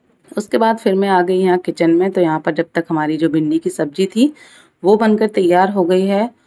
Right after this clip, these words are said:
और आज मैंने बस सिंपल सी जो सब्जी है वो बनाई है। कई बार से मैं भिंडी दो प्याजा बना रही थी, तो आज मैंने सिंपल सी जो सब्जी बनती है वही बनाई है।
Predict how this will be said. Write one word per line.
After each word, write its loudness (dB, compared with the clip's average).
और 0
आज 0
मैंने 2
बस -2
सिंपल -2
सी -2
जो -4
सब्जी -6
है -2
वो -4
बनाई -2
है। -6
कई -2
बार -2
से -8
मैं -2
भिंडी -4
दो -2
प्याजा -4
बना -6
रही -4
थी, -2
तो -10
आज 0
मैंने 2
सिंपल 0
सी -2
जो -4
सब्जी -4
बनती -4
है -2
वही -4
बनाई 0
है। -4